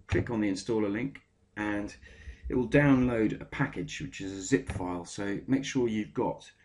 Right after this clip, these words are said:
a zip utility installed on your machine. I'd recommend seven zip, which is free if you don't have one already installed. So Google seven zip. So when you actually open this zip file up and unpack it,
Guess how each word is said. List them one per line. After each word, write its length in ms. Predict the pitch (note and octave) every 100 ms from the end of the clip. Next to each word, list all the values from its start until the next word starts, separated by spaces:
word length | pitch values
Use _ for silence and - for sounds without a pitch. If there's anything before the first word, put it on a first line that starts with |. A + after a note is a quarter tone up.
| _ _ _ -
a 60 | G#2+
zip 260 | G#2+ A#2+
utility 480 | G2+ F#2 G#2+ F#2+ G#2
installed 380 | G2 F#2 G#2 F#2+
on 160 | F#2
your 100 | F#2
machine. 560 | F2+ F2+ A#2+ A#2 A2+ A2 -
I'd 180 | F#2+ F#2+
recommend 460 | F#2+ F#2+ F#2+ F#2
seven 480 | F2 - A2 G#2+ F#2+
zip, 340 | E2 E2 - - - -
which 160 | F2+
is 100 | F2
free 460 | - - G2 F#2+ F#2+ _ _ _ -
if 80 | -
you 60 | F2+
don't 140 | F#2+
have 300 | E2+ F#2 E2+
one 260 | F2+ F2+ E2
already 300 | E2+ F#2 F2
installed. 520 | F2+ - - A#2+ E2
So 160 | - F#2
Google 320 | F2+ F#2+ E2
seven 380 | D#2+ - G2 F#2
zip. 240 | D2+ C#2+ - - _ - - - _ _ _ -
So 120 | A#2
when 140 | A#2 D3
you 160 | C3+
actually 380 | F#2+ - G#2 -
open 440 | C3 D3+ D3+ G#2+ G2
this 320 | F#2 - - - - - _ - - - -
zip 180 | G2+ -
file 280 | - G2 G#2
up 180 | B2+ -
and 320 | G2 G2 F2+ - _
unpack 460 | G#2+ G2+ - C#3 -
it, 160 | -